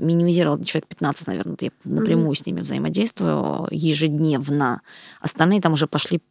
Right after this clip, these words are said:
Speaker 1: субординативно, там кто-то под кем-то, как-то проект-менеджеры и так далее. Вот, э, каждую неделю. Каждую неделю с каждым из них надо обязательно не просто попереписаться и написать ему, нарезать ему задачи и, или там собрать какие-то результаты, поправить файлики,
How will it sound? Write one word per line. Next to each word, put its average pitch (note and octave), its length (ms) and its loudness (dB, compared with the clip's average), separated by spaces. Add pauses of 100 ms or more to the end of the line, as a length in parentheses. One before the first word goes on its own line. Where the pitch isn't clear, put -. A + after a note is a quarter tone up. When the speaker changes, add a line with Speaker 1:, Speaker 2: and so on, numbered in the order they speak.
Speaker 1:
субординативно, D#3 840 0
там C#3 160 -4
кто-то D#3+ 240 0
под - 180 -2
кем-то, G3+ 380 0
как-то D#3+ 520 0
проект-менеджеры D3+ 920 0
и D3 40 -6
так - 200 -4
далее. - 340 -2 (560)
Вот, D3+ 400 0
э, C#3+ 600 0
каждую D3 320 -2
неделю. D#2+ 440 -6
Каждую D#3 320 2
неделю G#3 760 4
с - 200 -2
каждым C#3 420 0
из C3+ 140 -2
них F3+ 320 0
надо C#3+ 280 0
обязательно D3+ 440 0
не D#3 120 2
просто A#3+ 280 2
попереписаться E3 760 2
и C#3 40 0
написать D3+ 400 -2
ему, D3+ 100 -2
нарезать D3 300 0
ему C3+ 140 -4
задачи C#3+ 460 0
и, G2 200 2
или C#3 100 -2
там A2 180 -2
собрать D3+ 320 0
какие-то - 260 -4
результаты, D3 300 0
поправить C#3+ 340 0
файлики, - 520 -2